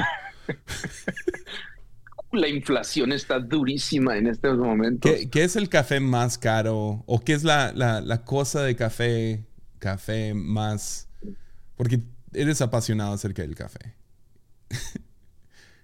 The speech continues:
Speaker 1: No, pues mi máquina en la casa.
Speaker 2: Ya, tenemos la misma
Speaker 1: Pero
Speaker 2: máquina.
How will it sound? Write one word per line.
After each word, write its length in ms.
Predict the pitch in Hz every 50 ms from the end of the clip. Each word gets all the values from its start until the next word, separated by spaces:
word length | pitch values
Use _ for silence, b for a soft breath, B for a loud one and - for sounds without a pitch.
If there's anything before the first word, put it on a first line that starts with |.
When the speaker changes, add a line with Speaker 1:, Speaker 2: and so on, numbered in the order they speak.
| b - -
Speaker 1:
No, 160 | - 170 185 185 175 -
pues 120 | 160 151
mi 120 | 143 135 127
máquina 540 | 123 123 123 127 - 180 156 147 139 127 120
en 80 | 117
la 100 | 113 107
casa. 460 | - 127 123 123 - 160 139 113 - - -
Speaker 2:
Ya, 480 | 117 113 110 107 107 104 98 104 - -
tenemos 260 | - 117 123 127 135 131
la 100 | 123 120
misma 220 | 120 117 107 101
Speaker 1:
Pero 300 | 107 113 110 107 117 135 165 185
Speaker 2:
máquina. 260 | 196 92 76 76 98